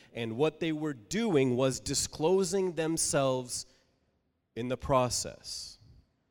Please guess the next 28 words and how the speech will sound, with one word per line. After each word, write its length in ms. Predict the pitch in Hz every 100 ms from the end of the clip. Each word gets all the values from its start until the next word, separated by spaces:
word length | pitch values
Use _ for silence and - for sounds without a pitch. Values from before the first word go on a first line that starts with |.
| _ _ _ _ _ _ _ 92
Judge 340 | 110 117 101
not, 320 | 107 101 -
lest 300 | 87 95 -
you 80 | 80
be 160 | 80 82
judged. 640 | 90 120 82 65 - - -
Let's 180 | 104 -
turn 140 | 127
over 220 | 120 120
to 340 | 123 - 113 101
Luke 600 | 95 120 147 131 - - _ _ _
chapter, 720 | - 104 104 - 110 98 95 90 _ _ _ -
uh, 320 | 73 65 69 - _ _ _ _ _ _
nineteen. 800 | 113 120 117 - - 113 87 67 - - _ _ _ _ _ _ _ _ _ _ _ _ _
And 140 | 101 101
we'll 140 | 107
look 160 | 123 139
at 120 | -
this 220 | 110 -
in 160 | 98 95
one 180 | 110
other 200 | 117 113
passage, 600 | 107 101 87 - 104 110 87
Luke 280 | 107 -
nineteen, 800 | 113 110 104 - - 98 90 135 - _ _ _ _ _ _ _ _ _ _ _ _ _ _ _ _ _ _
twenty-one 480 | - 101 98 95 98
and 120 | 98
twenty-two. 720 | - 101 101 - - 127 78